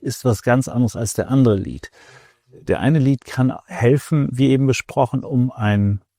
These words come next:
einen bestehenden Kontakt zu stärken, um zu verhindern, dass irgendwas schief läuft. Er kann dabei helfen, in einem Buying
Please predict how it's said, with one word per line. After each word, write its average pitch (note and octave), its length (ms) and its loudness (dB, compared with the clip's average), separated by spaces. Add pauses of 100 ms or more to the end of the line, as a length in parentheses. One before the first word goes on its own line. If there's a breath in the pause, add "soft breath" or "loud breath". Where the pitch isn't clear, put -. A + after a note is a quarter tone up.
(180)
einen A2 160 2
bestehenden B2+ 480 2
Kontakt - 480 -4
zu - 160 -12
stärken, C#3 640 0
um A#2+ 160 -2
zu A2+ 140 -6
verhindern, B2 340 4
dass G#2 160 0
irgendwas G2 320 -4
schief - 380 -6
läuft. D3 340 0
Er G#2 80 -2
kann G#2+ 240 0
dabei F#2 300 2
helfen, C3 720 0
in A2 160 -2
einem F#2 240 -2
Buying C#3 540 -2